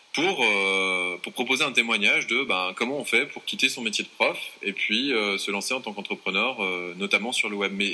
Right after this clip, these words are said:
du coup, mon objectif, il est, il est double. C'est-à-dire, il est pas que sur le web.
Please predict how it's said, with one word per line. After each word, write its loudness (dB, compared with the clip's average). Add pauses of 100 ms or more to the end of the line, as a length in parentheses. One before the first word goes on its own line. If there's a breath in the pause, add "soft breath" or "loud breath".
du -8
coup, -10
mon -2
objectif, -2
il -4
est, 2
il -4
est -2
double. -6
C'est-à-dire, -4
il -2
est -2
pas 0
que -4
sur 0
le -4
web. 0